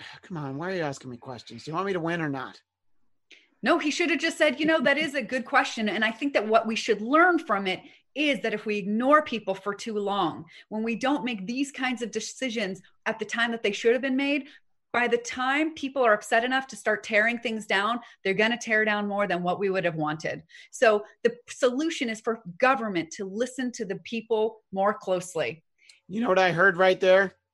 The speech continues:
Speaker 1: Vote Chelsea twenty twenty-four. That's what I just heard. I, you know, right? Cut. Well, we are out of time, but Chelsea, please tell people where they can find your book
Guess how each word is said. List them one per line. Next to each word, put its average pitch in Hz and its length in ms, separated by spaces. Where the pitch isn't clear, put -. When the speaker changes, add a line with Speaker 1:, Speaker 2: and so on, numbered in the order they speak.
Speaker 1:
Vote 170 320
Chelsea 180 420
twenty 165 300
twenty-four. 147 560
That's 165 260
what 165 80
I 156 160
just 147 240
heard. 117 300
I, 160 200
you 151 80
know, 143 160
right? 180 320
Cut. 165 220
Well, 190 380
we 185 160
are 233 160
out 214 100
of 196 100
time, 180 260
but 160 120
Chelsea, 185 460
please 180 580
tell 208 220
people 202 260
where 175 140
they 151 140
can 139 160
find 147 280
your 139 80
book 185 340